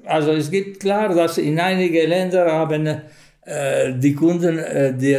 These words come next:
das Leben mehr einfach als in andere Länder. Zum Beispiel in Italien, wenn, äh, wenn man mit Ferrari fährt,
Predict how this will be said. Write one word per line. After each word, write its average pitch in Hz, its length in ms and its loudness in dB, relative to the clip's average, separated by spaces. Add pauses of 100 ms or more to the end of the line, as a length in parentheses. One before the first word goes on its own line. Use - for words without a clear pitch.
das 135 200 -2
Leben 151 340 2
mehr 143 260 0
einfach 147 500 0
als 127 280 -2
in 131 260 0
andere 123 360 2
Länder. 107 520 -6 (300)
Zum 143 280 0
Beispiel 135 500 0 (1120)
in 151 220 2
Italien, 160 800 0 (480)
wenn, 165 640 -2
äh, 131 1080 0
wenn 156 200 0
man 156 380 0
mit 143 180 -2
Ferrari 143 440 0
fährt, 135 580 0